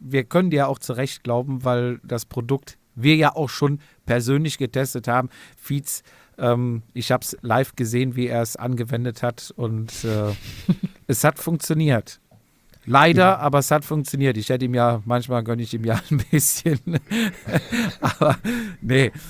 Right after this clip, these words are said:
Speaker 1: äh, Spaß beiseite. Wirklich tolles Produkt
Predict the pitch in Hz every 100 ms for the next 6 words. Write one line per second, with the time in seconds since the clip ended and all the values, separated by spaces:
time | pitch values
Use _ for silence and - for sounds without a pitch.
0 | - 131 113 - 139 135 123 117 135 -
1 | 113 - - _ 156 160 160 - - -
2 | 170 220 - - 156 139 170 - -